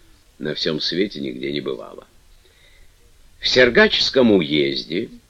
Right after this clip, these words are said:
деревень до тридцати медвежатным промыслом кормилось. Жилось небогато,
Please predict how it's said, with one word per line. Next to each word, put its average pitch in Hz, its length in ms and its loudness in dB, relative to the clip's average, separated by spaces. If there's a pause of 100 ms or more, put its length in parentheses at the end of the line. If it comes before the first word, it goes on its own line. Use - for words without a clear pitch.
(840)
деревень 180 800 6
до 185 120 10
тридцати 180 640 0
медвежатным 117 840 2
промыслом 92 680 -4
кормилось. 64 720 -10 (640)
Жилось 208 420 2
небогато, 196 800 -2